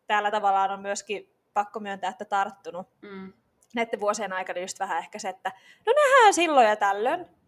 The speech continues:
Speaker 2: Mm.
Speaker 1: Ja sit se niinku kuitenkin menee sulta vähän niinku täältä
Speaker 2: Niin,
Speaker 1: pään yli.
Speaker 2: niin.
Speaker 1: Niinku, siihen kyllä on täytynyt alkaa niinku kiinnittää myös huomiota silleen, niinku, että, että ai niin, että ei saa nyt lipsua.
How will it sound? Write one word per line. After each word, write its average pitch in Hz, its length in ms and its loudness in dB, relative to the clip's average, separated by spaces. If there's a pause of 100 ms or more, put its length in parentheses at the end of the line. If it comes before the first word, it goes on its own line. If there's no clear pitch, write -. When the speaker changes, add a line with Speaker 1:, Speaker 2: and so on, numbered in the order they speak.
Speaker 2:
Mm. 196 240 -16 (320)
Speaker 1:
Ja 247 80 0
sit 254 160 6
se 262 100 4
niinku 254 200 2
kuitenkin 262 340 -2
menee 196 220 -4
sulta 196 200 -10
vähän 190 220 -6
niinku 170 260 -18
täältä 175 240 -8
Speaker 2:
Niin, 196 40 -12
Speaker 1:
pään 185 280 -2
yli. 175 280 -18
Speaker 2:
niin. 175 300 -10
Speaker 1:
Niinku, 180 340 -12 (600)
siihen 247 360 -2
kyllä 247 320 0 (200)
on 214 140 -12
täytynyt 208 360 -6
alkaa 190 220 -6
niinku 185 240 -2
kiinnittää 185 420 -10
myös 175 280 -14
huomiota 107 360 -10
silleen, - 360 -16
niinku, - 200 -18
että, - 240 -20 (180)
että - 140 -20
ai 170 220 -10
niin, 240 720 -4 (440)
että - 320 -16 (540)
ei 208 120 -6
saa 262 260 -4
nyt 208 180 -10 (180)
lipsua. 220 400 -4